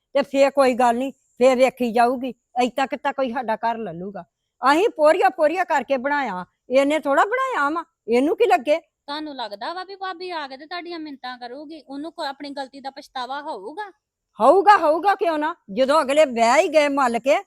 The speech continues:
Speaker 1: ਇਹ ਇਕੱਲੀ ਜਾਣੀ ਉੱਥੇ ਕੀ ਕਰ ਲੂਗੀ? ਸਾਡੇ ਵੱਲ ਹੀ ਆਉਣਾ ਵਾ ਇਹਨੇ, ਵੇਖ ਲਿਓ ਜੇ ਨਾ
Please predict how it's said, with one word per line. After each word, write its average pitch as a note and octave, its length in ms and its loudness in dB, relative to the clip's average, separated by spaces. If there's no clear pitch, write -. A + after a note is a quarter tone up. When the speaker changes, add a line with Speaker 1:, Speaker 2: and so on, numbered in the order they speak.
Speaker 1:
ਇਹ D4 220 8
ਇਕੱਲੀ E4+ 340 4
ਜਾਣੀ D4 240 2
ਉੱਥੇ D4 200 -6
ਕੀ C4+ 160 -8
ਕਰ B3+ 140 0
ਲੂਗੀ? A#3+ 320 -8
ਸਾਡੇ B3 560 2
ਵੱਲ C#4 240 4
ਹੀ D#4+ 100 -2
ਆਉਣਾ G3+ 300 -4
ਵਾ F#3+ 140 -8
ਇਹਨੇ, D#3 180 -14
ਵੇਖ C4+ 360 4
ਲਿਓ B3+ 280 0
ਜੇ B3 140 -2
ਨਾ A3 160 -2